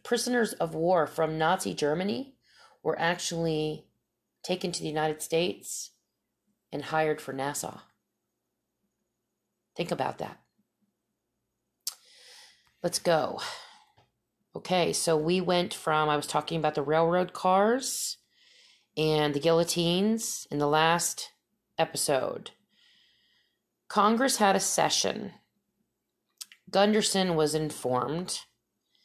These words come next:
that there were a thousand detention centers all across the United States, and there are five hundred thousand caskets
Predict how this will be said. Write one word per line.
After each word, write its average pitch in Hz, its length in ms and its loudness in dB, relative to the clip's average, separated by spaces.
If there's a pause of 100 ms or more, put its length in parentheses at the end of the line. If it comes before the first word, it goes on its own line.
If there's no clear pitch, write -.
(760)
that 156 160 0
there 165 200 6
were 151 500 4 (100)
a 147 60 -2
thousand 185 720 2
detention 160 680 -4
centers 131 520 0
all 143 220 2
across 151 500 0
the 151 80 -4
United 135 460 -2
States, - 880 -4 (720)
and 139 140 0
there 143 160 4
are 131 60 2
five 151 520 2
hundred 156 540 -2
thousand 139 520 2
caskets - 1000 -4